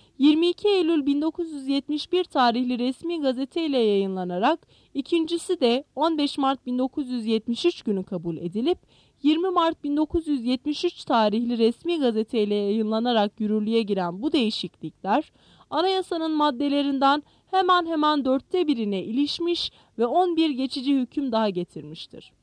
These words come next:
Bunların anayasada yarattığı temel nitelik değişikliğini belirtmek için izlenebilecek en kestirme yol,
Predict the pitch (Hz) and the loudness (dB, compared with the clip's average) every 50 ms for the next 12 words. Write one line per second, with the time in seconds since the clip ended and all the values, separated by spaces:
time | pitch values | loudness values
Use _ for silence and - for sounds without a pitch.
0 | _ _ _ _ _ _ _ _ _ _ _ _ _ _ _ _ _ _ _ _ | _ _ _ _ _ _ _ _ _ _ _ _ _ _ _ _ _ _ _ _
1 | _ _ _ _ _ _ _ _ _ _ _ _ 277 302 330 339 370 392 392 415 | _ _ _ _ _ _ _ _ _ _ _ _ 2 4 4 6 6 6 6 4
2 | 440 - - 294 311 370 403 415 415 381 - 359 269 294 285 269 262 262 254 247 | 2 0 0 0 2 2 2 2 0 0 0 -2 0 2 4 4 6 6 6 4
3 | 254 - - 277 262 262 - - 277 262 285 302 330 320 285 269 - 285 269 277 | 4 2 0 0 2 2 2 2 2 2 4 2 2 2 0 0 0 0 0 0
4 | 311 - - 247 233 233 - - 240 - _ 226 226 226 220 220 196 208 208 208 | 0 -2 -2 -2 -2 0 -2 -2 -6 -6 _ -2 0 2 2 2 4 2 2 4
5 | 214 226 - - 294 294 285 - - 202 - - 196 185 - 202 190 190 208 220 | 2 -2 0 -2 -2 -2 -2 -4 -8 -6 -4 -4 -2 -2 -2 -4 -4 0 0 2
6 | 220 214 202 190 214 202 202 190 208 202 - - 226 269 294 302 277 - 233 196 | 2 2 2 2 2 2 2 4 2 -2 -2 -2 0 0 0 0 0 0 -2 -2
7 | - - - 180 165 165 165 165 175 220 269 330 349 | -2 -4 -8 -6 -6 -6 -4 -2 2 4 4 4 4